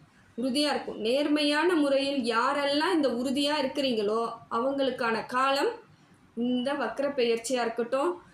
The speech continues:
எல்லா கிரகங்களும் அனுகிரகங்களா இருக்கட்டும், உங்களுக்கு இறைவனோட அனுகிரகம் முழுமையாக இருக்கும் பொழுது இதை நீங்கள் பலத்தை ஏற்படுத்திக்கிறதா இருக்கணுங்க. பலகீனத்தை எந்த காலத்திலும் கிட்ட சேர்க்காதீங்க. இதுதான் உங்களான திறமை. கன்னி ராசிக்காரர்களின் திறமை எதுன்னு பார்த்தீங்கன்னா,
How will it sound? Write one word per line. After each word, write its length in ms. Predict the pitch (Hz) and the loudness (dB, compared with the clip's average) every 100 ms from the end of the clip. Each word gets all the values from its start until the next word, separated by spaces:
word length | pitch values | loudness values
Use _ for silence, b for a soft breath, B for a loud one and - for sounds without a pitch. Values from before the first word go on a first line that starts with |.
| B | B
எல்லா 300 | 233 247 262 | -2 0 0
கிரகங்களும் 600 | 254 240 254 269 262 269 | 0 -2 -2 0 2 2
அனுகிரகங்களா 680 | 233 254 269 262 247 240 233 | 2 0 0 0 0 0 0
இருக்கட்டும், 400 | 226 226 240 247 | 0 -2 -2 0
உங்களுக்கு 460 | 240 233 226 302 403 - B B | 0 0 0 -2 -4 -6 B B
இறைவனோட 520 | 233 262 294 285 269 247 | 0 2 2 2 2 0
அனுகிரகம் 600 | 226 254 277 269 269 285 | 0 0 2 0 2 2
முழுமையாக 720 | 254 285 311 302 277 262 277 | 2 2 2 2 2 2 0
இருக்கும் 400 | 254 247 247 247 | 0 -2 -2 0
பொழுது 240 | 240 269 | 2 2
இதை 180 | 294 226 | 0 0
நீங்கள் 280 | 214 196 196 196 | -2 -2 -4 -2
பலத்தை 520 | 233 302 302 320 277 | -2 -2 -2 0 2
ஏற்படுத்திக்கிறதா 720 | 247 254 233 233 220 214 247 240 | 0 0 -2 -2 -4 -4 -4 -4
இருக்கணுங்க. 400 | 269 254 214 - _ - 233 | -4 -4 -6 -10 _ -10 -4
பலகீனத்தை 680 | 254 294 302 269 233 294 277 | -2 0 0 0 -2 -2 0
எந்த 320 | 247 262 277 | 0 0 -2
காலத்திலும் 500 | 240 220 196 262 294 | -2 -4 -2 -4 -4
கிட்ட 300 | 262 262 262 | -4 -4 -2
சேர்க்காதீங்க. 500 | 240 226 214 190 - - | -2 -2 -2 -2 -6 -6
இதுதான் 440 | 226 240 262 269 | -2 0 0 0
உங்களான 380 | 233 220 214 285 - | 2 0 0 -4 -4
திறமை. 460 | 262 277 294 208 - - _ - B B B B | -2 2 2 0 -8 -20 _ -20 B B B B
கன்னி 260 | - 269 302 | -2 0 2
ராசிக்காரர்களின் 840 | 269 262 262 262 240 240 240 226 | 0 0 -4 -2 0 0 0 0
திறமை 380 | 226 269 294 277 | 0 0 2 2
எதுன்னு 100 | 262 | 2
பார்த்தீங்கன்னா, 420 | 269 254 247 294 | 0 0 0 0